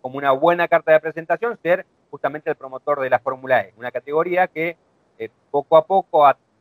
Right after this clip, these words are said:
teniendo mayor impulso, ha captado el interés de fabricantes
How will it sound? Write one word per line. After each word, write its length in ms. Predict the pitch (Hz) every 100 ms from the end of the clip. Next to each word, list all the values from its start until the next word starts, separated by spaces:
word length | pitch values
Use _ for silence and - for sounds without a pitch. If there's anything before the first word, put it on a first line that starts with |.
| _ _ _
teniendo 420 | 117 131 135 123
mayor 300 | 120 117 156
impulso, 520 | 160 - 202 196 - 143
ha 80 |
captado 360 | - 123 - 131
el 60 | 123
interés 300 | 117 127 117
de 100 | 107
fabricantes 600 | 117 131 165 156 151